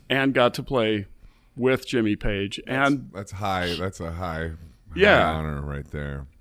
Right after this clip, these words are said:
Speaker 1: And Jimmy Page did that whole tour with the Black Crowes, where they,
Speaker 2: Right.
Speaker 1: where they did, um, Led Zeppelin songs. So, so we have this great kind of con-, we have connections to R E M and Zeppelin, and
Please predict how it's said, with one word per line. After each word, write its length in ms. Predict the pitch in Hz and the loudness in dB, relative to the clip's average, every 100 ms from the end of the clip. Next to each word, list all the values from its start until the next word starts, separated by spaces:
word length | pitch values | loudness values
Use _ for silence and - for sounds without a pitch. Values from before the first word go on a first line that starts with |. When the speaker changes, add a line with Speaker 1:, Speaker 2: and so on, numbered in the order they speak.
| _ | _
Speaker 1:
And 140 | - 135 | 2 6
Jimmy 240 | 175 156 | 8 8
Page 320 | 135 160 131 | 8 4 2
did 160 | 131 127 | 0 2
that 160 | 123 117 | 2 2
whole 220 | 139 117 | 0 0
tour 320 | - 139 123 | 0 0 0
with 160 | 110 113 | -2 -4
the 60 | |
Black 260 | 104 110 113 | -4 -4 -6
Crowes, 580 | - 101 107 101 - - _ _ - | -8 -10 -10 -12 -14 -16 _ _ -6
where 220 | 127 123 | 2 4
they, 280 | 110 113 95 | 4 4 4
Speaker 2:
Right. 120 | 73 | 0
Speaker 1:
where 140 | 135 120 | -4 -2
they 180 | 117 | -2
did, 400 | 113 120 113 110 - | 0 -2 -2 -6 -6
um, 460 | 120 107 104 104 - - - | -4 -4 -6 -10 -12 -20 -12
Led 220 | - 123 110 | -4 -2 2
Zeppelin 340 | 143 143 107 | 2 4 0
songs. 460 | - 113 117 131 - - - - - - - - | 0 -2 -2 -4 -10 -20 -20 -20 -20 -20 -20 -10
So, 540 | - 185 180 175 156 - | 6 8 10 8 2 -2
so 160 | - 180 | 2 6
we 120 | 156 | 8
have 200 | 202 175 | 8 6
this 160 | 147 135 | 2 0
great 400 | 143 147 139 - _ | 2 2 2 -4 _
kind 200 | - 139 | -2 0
of 260 | 127 104 - | 0 -4 -6
con-, 140 | - 160 | -6 -2
we 120 | 143 | 0
have 120 | 127 | 0
connections 440 | - 143 120 131 113 | 0 -2 0 -2 -2
to 80 | 110 | 0
R 240 | 139 135 | 0 0
E 100 | 143 | 2
M 320 | 170 160 160 | 2 0 -2
and 320 | 143 113 104 107 | -2 -2 -4 -8
Zeppelin, 720 | 110 139 151 156 147 143 131 | -4 0 2 0 -4 -2 -2
and 460 | 117 107 107 104 | -2 -2 -4 -6